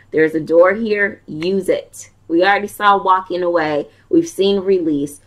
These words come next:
We've seen all of these different cards that are saying that you have got to change your direction, divine feminines. And unfortunately, at this time,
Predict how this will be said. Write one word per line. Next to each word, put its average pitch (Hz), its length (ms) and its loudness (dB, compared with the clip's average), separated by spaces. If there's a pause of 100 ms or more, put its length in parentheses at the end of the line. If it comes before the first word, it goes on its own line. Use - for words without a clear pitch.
(100)
We've 175 180 0
seen 208 300 0
all 185 260 4
of 202 120 2
these 208 220 -6
different 196 380 -4
cards 156 600 -2 (200)
that 175 160 -2
are 185 100 2
saying 190 520 -4
that 175 220 -2
you 185 160 -4
have 170 240 -6
got 170 380 0
to 196 120 -8
change 175 640 -4
your 165 160 0
direction, 156 580 -6
divine 156 380 -6
feminines. 156 540 -6 (260)
And 180 160 -2
unfortunately, 170 680 -4
at 170 240 -4
this 170 240 -4
time, 185 480 -10